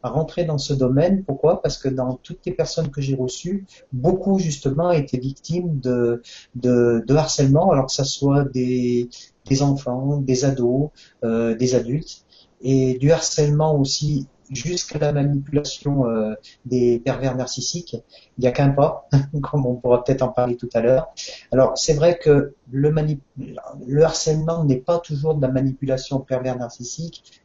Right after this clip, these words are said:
mais le manipulateur, lui, est, est un harceleur forcément. Donc, euh, j'ai aidé beaucoup de personnes dans, dans ce sens-là, et récemment aussi, alors je ne sais pas, ça doit être l'époque,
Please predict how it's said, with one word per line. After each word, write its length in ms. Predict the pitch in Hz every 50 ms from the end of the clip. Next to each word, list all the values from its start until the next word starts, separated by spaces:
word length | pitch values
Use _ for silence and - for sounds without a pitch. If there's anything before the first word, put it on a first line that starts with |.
| _ 135
mais 100 | 139 147
le 100 | 147 139
manipulateur, 800 | 139 135 135 131 131 - 135 135 123 120 - - 147 151 143 135
lui, 320 | 127 127 143 156 - - -
est, 260 | 123 123 120 117 120
est 120 | 120 - 131
un 40 | 127
harceleur 440 | 123 - - - - 120 135 135 135
forcément. 480 | - 127 - - - 117 110 101 95 - _ _ - - - - _ _
Donc, 380 | 127 143 147 143 139 139 -
euh, 340 | 143 139 139 135 131 131 127
j'ai 120 | 123 127 131
aidé 160 | 127 131 131 131
beaucoup 180 | 151 - 131
de 60 | 120
personnes 400 | - - 139 - - 156 151 147
dans, 160 | 139 135 127 123
dans 240 | 123 123 120 123
ce 160 | 120 - - 120
sens-là, 680 | - 135 123 120 - - - 135 135 143 175 196 - - - - - _ _
et 60 | 127
récemment 560 | 127 127 147 143 - - 139 135 139 165 175 156
aussi, 320 | 135 - - - 156 165
alors 220 | 160 - - 127
je 80 | 123 -
ne 60 | - 120
sais 200 | - - - -
pas, 120 | - 143 151
ça 160 | 143 - 123
doit 120 | 117 117
être 100 | 110 -
l'époque, 420 | - 123 120 - 147 170 - -